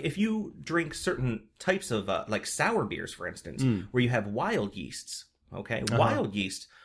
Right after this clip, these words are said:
Speaker 1: will create even crazier flavors, uh, such as, uh, you have horse blanket.
Speaker 2: Horse blanket. That
Speaker 1: Horse
Speaker 2: is
Speaker 1: blanket.
Speaker 2: also very specific.
Speaker 1: It is. It is. Uh, there's also the, uh, smell and flavor of mouse taint.
Speaker 2: Mm.
Speaker 1: Yeah,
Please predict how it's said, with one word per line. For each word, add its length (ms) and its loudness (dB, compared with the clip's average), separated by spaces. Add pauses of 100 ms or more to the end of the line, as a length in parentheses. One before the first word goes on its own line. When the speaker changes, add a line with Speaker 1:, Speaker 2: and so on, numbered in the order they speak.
(120)
Speaker 1:
will 140 6
create 540 -4
even 320 -2
crazier 680 -4
flavors, 560 -4 (320)
uh, 240 2
such 520 -2
as, 540 0 (280)
uh, 340 -8
you 120 -10
have 160 -4
horse 300 0
blanket. 360 -8 (380)
Speaker 2:
Horse 360 2
blanket. 640 2
That 140 4
Speaker 1:
Horse 40 0
Speaker 2:
is 120 2
Speaker 1:
blanket. 160 -2
Speaker 2:
also 220 4
very 220 6
specific. 640 -2
Speaker 1:
It 140 6
is. 240 2
It 120 0
is. 280 -2
Uh, 220 2
there's 200 2
also 540 2
the, 320 0
uh, 180 2
smell 460 0
and 180 -2
flavor 300 2
of 180 4
mouse 300 0
taint. 320 -14 (600)
Speaker 2:
Mm. 320 -4 (460)
Speaker 1:
Yeah, 180 -4